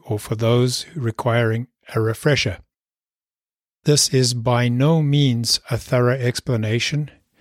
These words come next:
but it should be sufficient to allow you to follow most aspects of most conversations that deal with operant conditioning to train an animal.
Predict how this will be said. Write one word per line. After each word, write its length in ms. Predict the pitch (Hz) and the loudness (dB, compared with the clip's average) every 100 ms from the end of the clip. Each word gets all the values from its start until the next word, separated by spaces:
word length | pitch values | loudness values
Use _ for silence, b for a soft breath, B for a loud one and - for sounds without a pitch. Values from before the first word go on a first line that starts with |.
| b b b - | b b b -2
but 120 | 120 | -2
it 120 | 110 | 0
should 440 | - - 165 147 143 | -4 0 0 0 0
be 280 | 139 139 | 2 2
sufficient 760 | 135 - 120 131 113 - 113 - | 2 0 -2 -2 -2 -2 -4 -6
to 180 | - 113 | -2 0
allow 420 | 110 113 127 135 | 2 2 4 4
you 300 | 139 120 117 | 2 0 -2
to 120 | - | -4
follow 440 | 113 - 107 107 110 | -8 -2 0 0 -2
most 440 | 110 120 160 - - | 0 2 2 -2 0
aspects 720 | 120 120 - 117 127 - - b b b _ _ | 0 0 -2 -4 -4 -8 -12 b b b _ _
of 200 | - 127 | 2 2
most 520 | 123 127 170 175 - - | 4 4 4 4 -2 -2
conversations 920 | 135 117 113 - 104 - 107 110 - b _ _ _ _ | 0 0 0 0 0 -2 -6 -6 -8 b _ _ _ _
that 240 | 123 110 | -2 0
deal 200 | 131 131 | 2 2
with 220 | 123 120 - | 2 -2 -2
operant 380 | 120 - 117 120 | -4 -2 -6 -4
conditioning 640 | - 110 110 - 110 113 110 _ b b b b | -6 -4 -4 -4 -2 -4 -6 _ b b b b
to 100 | - | -6
train 300 | - 120 107 | -2 0 0
an 100 | 107 | 2
animal. 400 | 131 151 110 95 | 4 4 2 -4